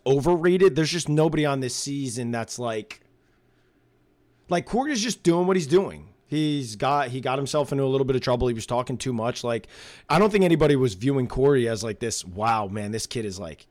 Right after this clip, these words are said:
incredible mastermind." Like, I thought Corey was one of the best players in the house, but not, like,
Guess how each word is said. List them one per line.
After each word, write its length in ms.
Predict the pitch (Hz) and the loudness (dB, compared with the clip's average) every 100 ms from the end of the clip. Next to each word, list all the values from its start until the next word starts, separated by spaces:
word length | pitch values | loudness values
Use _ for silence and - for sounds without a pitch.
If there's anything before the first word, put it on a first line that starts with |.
| _ | _
incredible 720 | 208 - 127 127 117 107 104 | -14 -12 -4 -4 -2 -6 -6
mastermind." 560 | 107 120 127 113 107 101 | -6 -8 -8 -8 -8 -8
Like, 100 | - | 0
I 120 | 143 | 2
thought 220 | 214 220 147 | 2 2 2
Corey 240 | 151 139 | 4 2
was 260 | 123 123 - - _ _ _ _ _ _ _ | 2 -2 -4 -18 _ _ _ _ _ _ _
one 260 | 110 143 151 | -4 0 0
of 140 | 120 | 0
the 80 | 127 | 0
best 240 | 135 127 | 0 0
players 320 | 139 139 123 | 0 2 0
in 40 | 117 | -2
the 60 | |
house, 380 | 95 143 180 139 | -2 2 4 2
but 160 | - 120 | -2 -4
not, 280 | 131 160 143 | -2 -4 -4
like, 300 | 120 104 | -6 -6